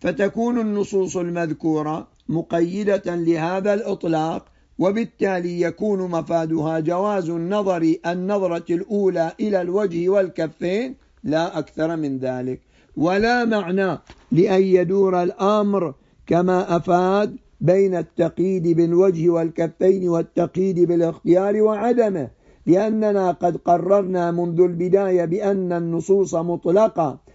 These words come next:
شاملة لما إذا كان النظر نظرا اختياريا، وما إذا كان النظر نظرا اتفاقيا فلا وجه له.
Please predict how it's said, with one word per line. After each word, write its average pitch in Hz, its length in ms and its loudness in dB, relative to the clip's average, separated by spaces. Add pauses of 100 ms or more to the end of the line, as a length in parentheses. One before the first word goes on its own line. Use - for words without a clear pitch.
(140)
شاملة 190 640 2
لما 185 480 0
إذا 175 400 -2
كان 202 340 -4
النظر 180 480 -4
نظرا 175 540 -4
اختياريا، 190 1120 -4 (380)
وما 180 320 -2
إذا 170 340 -2
كان 185 340 -4
النظر 175 420 -4
نظرا 170 580 -4
اتفاقيا 190 1160 -4 (260)
فلا 165 420 -2
وجه 143 500 -4
له. 123 320 -6